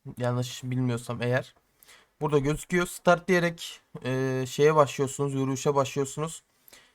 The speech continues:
E, kaç dakikadır yürüdüğünüz, kilometrede ne kadar hızda gittiğiniz ve de kaç adım attığınız gözüküyor arkadaşlar burada. Burada, e, ondan sonra mesela burayı başladınız diyelim. Burada şöyle bir ekran geliyor.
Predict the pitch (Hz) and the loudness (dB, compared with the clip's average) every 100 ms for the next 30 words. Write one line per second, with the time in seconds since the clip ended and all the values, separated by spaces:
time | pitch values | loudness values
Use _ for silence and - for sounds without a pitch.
0 | _ _ - 131 127 127 123 175 165 160 | _ _ -2 0 2 2 2 2 2 0
1 | 151 139 123 135 160 156 160 165 - - | 0 -2 0 0 -2 -2 0 -2 -4 0
2 | 151 151 156 151 147 143 _ - 139 143 | 2 2 2 4 4 0 _ -2 -2 4
3 | 147 135 131 127 156 147 - 147 151 156 | 2 4 -4 -4 -4 -4 -4 -2 -2 -6
4 | - _ _ _ - 151 160 170 156 143 | -16 _ _ _ -4 0 2 2 2 2
5 | 160 139 - 139 165 - 139 131 151 120 | 4 4 4 -2 -2 -4 -4 -2 0 0
6 | 120 117 127 117 123 139 202 - _ _ | -2 -4 -4 -4 -6 -6 -8 -12 _ _
7 | _ _ - 156 170 196 190 135 139 135 | _ _ -6 0 8 8 8 4 2 2
8 | 135 139 156 170 170 160 156 151 147 143 | 2 4 4 4 4 2 4 2 2 0
9 | 151 151 127 135 - 135 156 127 120 139 | 0 0 0 -2 -2 -4 -4 -2 -4 -4
10 | 131 127 135 147 135 131 127 139 131 123 | -6 -6 -2 0 0 -2 -2 -2 -2 -2
11 | 151 | -4